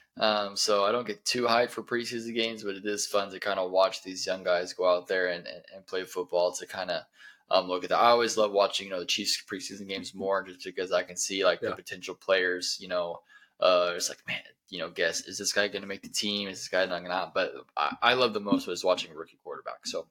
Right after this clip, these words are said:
Speaker 1: super excited for the
Speaker 2: Yes.
Speaker 1: preseason game to watch, you know, A R fifteen go out there, Bryce Young, C J Stroud,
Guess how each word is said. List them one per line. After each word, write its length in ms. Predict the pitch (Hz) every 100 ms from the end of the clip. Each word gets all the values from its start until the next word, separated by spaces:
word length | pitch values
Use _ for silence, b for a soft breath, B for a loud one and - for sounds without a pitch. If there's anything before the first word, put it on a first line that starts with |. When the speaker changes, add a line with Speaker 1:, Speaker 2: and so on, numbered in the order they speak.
| _
Speaker 1:
super 240 | - -
excited 420 | 104 - 95 92 -
for 80 |
the 100 | 92
Speaker 2:
Yes. 40 | 90
Speaker 1:
preseason 480 | 95 98 92 92 87
game 200 | 87 90
to 100 | 80
watch, 320 | 82 82 -
you 60 | 82
know, 60 |
A 60 | 87
R 140 | 78
fifteen 380 | 87 80 110 110
go 100 | 107
out 180 | 101 98
there, 180 | 98 95
Bryce 320 | 85 82 -
Young, 340 | 110 107 104
C 140 | - 98
J 120 | 92
Stroud, 420 | - 98 101 95